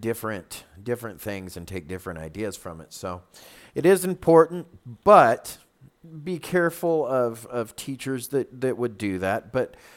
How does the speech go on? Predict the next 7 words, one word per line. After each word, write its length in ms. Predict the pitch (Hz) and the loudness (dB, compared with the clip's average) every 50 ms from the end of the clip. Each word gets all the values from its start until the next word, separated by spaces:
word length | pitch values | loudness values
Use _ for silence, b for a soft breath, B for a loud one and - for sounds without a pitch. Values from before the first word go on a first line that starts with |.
| B B B | B B B
I 100 | B 113 | B -6
will 360 | 123 123 131 147 165 165 170 151 | -4 -4 -2 0 2 2 2 0
focus 560 | - - - 156 156 160 156 - 135 120 - | -2 -2 0 2 2 2 0 -2 -6 -6 -4
specifically 1300 | - - - - - - 123 110 - - - - 180 175 170 - 165 147 - - 131 131 120 113 110 101 | -6 -6 -8 -8 -8 -8 -8 -8 -6 -6 -6 -2 -2 -2 -2 -2 -6 -6 -6 -4 -4 -2 -2 -2 -2 -4
on 640 | - - 104 120 139 143 139 131 127 123 123 120 104 92 101 | -6 -6 -2 0 0 2 0 0 -4 -6 -8 -12 -12 -14 -10
this 340 | 101 113 123 123 120 - - | -4 0 0 0 0 -2 -6
verse 720 | 98 90 82 82 98 127 156 135 104 98 101 - - - | -8 -8 -8 -2 0 2 2 2 0 -2 -4 -8 -12 -14